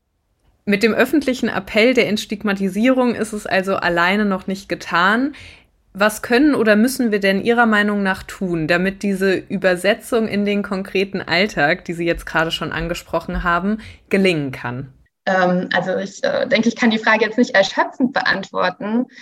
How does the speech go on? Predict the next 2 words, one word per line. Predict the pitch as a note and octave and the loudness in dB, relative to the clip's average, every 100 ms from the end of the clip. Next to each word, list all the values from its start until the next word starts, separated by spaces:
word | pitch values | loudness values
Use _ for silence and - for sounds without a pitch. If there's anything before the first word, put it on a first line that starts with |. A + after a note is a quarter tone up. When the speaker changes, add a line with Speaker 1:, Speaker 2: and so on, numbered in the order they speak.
| - - - - | -20 -20 -18 0
Speaker 2:
aber | G3+ G3+ G3+ G3+ G3 G3 G3 G3 G3 - - - | 4 6 4 4 2 4 4 4 2 0 -6 -4
ein | F#3+ G3 G#3 A3 A3 A3 | 2 4 4 2 -2 -4